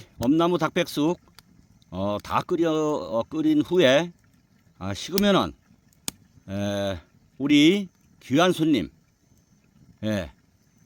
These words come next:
박종팔, 어, 관장님이 저희 집에 저 보러 오시기로 됐습니다. 아마도 한 열 시,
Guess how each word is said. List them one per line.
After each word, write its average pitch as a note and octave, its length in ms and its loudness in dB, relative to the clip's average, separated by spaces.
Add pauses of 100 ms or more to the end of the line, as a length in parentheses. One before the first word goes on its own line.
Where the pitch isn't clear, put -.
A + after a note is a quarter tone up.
박종팔, E3 760 2 (460)
어, G2 220 -8
관장님이 C#3+ 680 2 (160)
저희 A#2+ 240 -2
집에 C#3 320 -2 (480)
저 A#2+ 180 -2
보러 C3 340 -2 (520)
오시기로 A2 420 -4
됐습니다. D#2+ 540 -12 (920)
아마도 C3+ 280 -2
한 C#3 200 4
열 C3+ 240 2
시, D#3 460 0